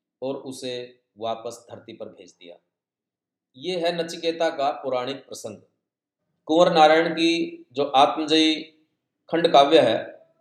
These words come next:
उसमें जो समस्या ली गई है, वो उतनी ही पुरानी है जितनी मनुष्य का जीवन और मृत्यु के संबंध में उसका अनुभव।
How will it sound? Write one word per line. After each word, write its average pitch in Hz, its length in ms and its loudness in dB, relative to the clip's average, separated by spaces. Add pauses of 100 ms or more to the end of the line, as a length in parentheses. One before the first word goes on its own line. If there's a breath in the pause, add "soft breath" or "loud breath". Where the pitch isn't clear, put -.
(640)
उसमें 196 640 2
जो 180 80 0
समस्या 165 440 2
ली 160 180 4
गई 160 220 2
है, 101 340 -6 (340)
वो 170 80 -2
उतनी 190 380 -2
ही 226 120 4
पुरानी 160 440 4
है 131 540 2 (840)
जितनी 160 680 2 (280)
मनुष्य 156 440 0
का 147 300 4
जीवन 156 600 0 (160)
और 135 340 -2
मृत्यु 151 420 -4
के 143 80 0
संबंध 143 440 -2
में 135 340 0
उसका - 240 -6
अनुभव। 107 520 -8